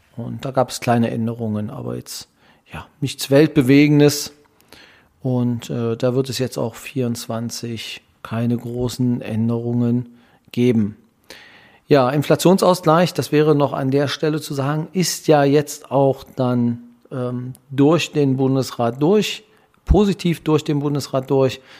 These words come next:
Das heißt, es gibt eine, ähm, ja, ein kleines, einen kleinen Schluck mehr. Ähm,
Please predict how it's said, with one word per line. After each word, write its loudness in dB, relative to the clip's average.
Das -10
heißt, -2
es -14
gibt -6
eine, -2
ähm, -8
ja, -4
ein -8
kleines, 0
einen -8
kleinen -2
Schluck 2
mehr. 4
Ähm, 0